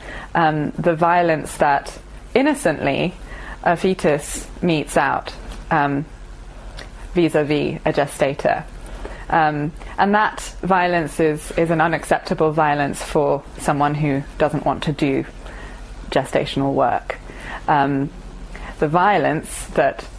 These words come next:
that gestator metes out to essentially go on strike or exit <laughs> that, that workplace is an acceptable violence.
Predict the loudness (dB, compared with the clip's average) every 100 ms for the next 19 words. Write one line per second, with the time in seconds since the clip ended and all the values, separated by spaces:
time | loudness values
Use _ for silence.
0 | -16 -16 -4 0 0 2 0 2 2 2
1 | 2 0 2 -2 -10 -16 -14 -4 -2 0
2 | 2 2 4 0 -6 -2 0 0 -2 -14
3 | -16 -14 -14 -12 -12 -12 -12 -12 -12 -14
4 | -14 -8 -4 2 2 0 0 0 0 2
5 | 2 2 0 2 2 2 0 2 2 0
6 | -2 0 0 0 0 2 2 2 0 -6
7 | -2 0 0 -2 -10 -2 0 2 4 2
8 | 0 0 0 -2 2 2 2 -2 0 -2
9 | 0 0 2 2 2 0 -2 -8